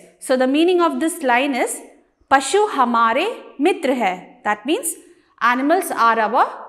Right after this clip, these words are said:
friends. Next line, ये हमारी अनेक आवश्यकताएं पूरी करती है। So,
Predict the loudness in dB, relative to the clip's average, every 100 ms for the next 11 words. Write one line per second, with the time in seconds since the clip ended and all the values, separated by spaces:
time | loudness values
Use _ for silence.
0 | -8 0 0 0 -4 -6 -8 _ _ _
1 | _ _ _ _ -4 -2 -2 0 2 2
2 | 2 -8 -20 -20 _ _ _ _ _ _
3 | -8 0 0 0 0 2 4 4 0 -4
4 | -4 0 2 2 0 -4 -8 4 4 4
5 | 0 -4 0 2 4 4 0 -6 -4 0
6 | 2 0 0 -2 -2 0 0 0 -4 -6
7 | -14 -20 _ -6 2